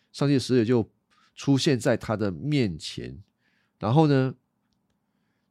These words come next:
她的丈夫马拿雅不在，就跑去把她丈夫找来，然后告诉她说：“哎，哎，哎，那个神人又跑来了。”马拿雅就起来跟这个妻子去到那个神人面前，就是说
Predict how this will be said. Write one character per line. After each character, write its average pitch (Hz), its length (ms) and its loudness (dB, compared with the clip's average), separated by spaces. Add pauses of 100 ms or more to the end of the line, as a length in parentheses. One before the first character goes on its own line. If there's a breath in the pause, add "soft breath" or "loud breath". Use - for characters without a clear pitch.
她 131 160 0
的 113 320 2 (180)
丈 139 220 4
夫 139 160 -2
马 110 160 0
拿 107 160 -2
雅 104 100 -2
不 85 140 -10
在， 92 200 -2
就 107 80 -4
跑 80 220 -8
去 104 100 -6
把 82 140 -2
她 98 60 -2
丈 104 160 -4
夫 104 100 -8
找 67 160 -4
来， - 120 -10 (800)
然 80 120 -10
后 - 20 -8
告 110 140 -4
诉 107 100 -2
她 107 60 0
说 107 160 -4
：“哎， 170 80 0
哎， 175 280 4
哎， - 80 -4 (340)
那 107 100 -10
个 92 260 -6
神 92 240 -8
人 98 140 -4
又 107 100 -4
跑 104 280 0
来 95 180 0
了。” 107 220 -2 (1300 loud breath)
马 113 120 4
拿 147 100 8
雅 143 100 4
就 151 80 2
起 - 160 0
来 107 100 2
跟 123 160 -2
这 123 80 -2
个 113 160 2
妻 - 180 -4
子 107 140 -4
去 - 180 -10
到 107 120 -2
那 113 80 -6
个 107 80 -4
神 92 180 -8
人 95 80 -6
面 101 180 -6
前， - 220 -14
就 90 160 -8
是 - 60 -14
说 95 180 -6